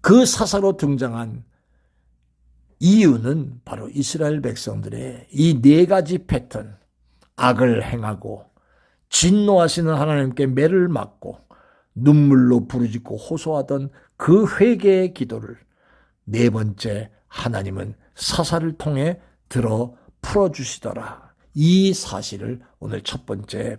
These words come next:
보게 되는 겁니다. 사랑하는 여러분, 타협. 여러분과 저의 모습 속에는 없습니까?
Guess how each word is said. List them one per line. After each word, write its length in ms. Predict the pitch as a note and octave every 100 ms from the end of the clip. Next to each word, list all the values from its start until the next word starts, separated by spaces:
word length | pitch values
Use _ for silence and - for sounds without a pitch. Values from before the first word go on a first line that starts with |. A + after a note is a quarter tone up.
| -
보게 260 | C3 D3+
되는 300 | C#3+ C#3+ D3+
겁니다. 520 | D3 - F#2+ - - - _ _ _ _ _ _ _ _
사랑하는 560 | - - - F#2+ F#2 F#2+
여러분, 320 | G2 G#2 A2+ - _ _ _
타협. 540 | - - B2 - - _ _ _ _ _ _ _ _ _ _ _ _ _ _ _
여러분과 540 | B2+ A#2+ G#2+ A2+ G#2 G2+
저의 280 | G#2+ G2
모습 340 | F#2+ G#2 A2+ A#2
속에는 460 | - A#2+ A#2+ A#2+
없습니까? 920 | B2 A2+ - D3+ D3 - - - -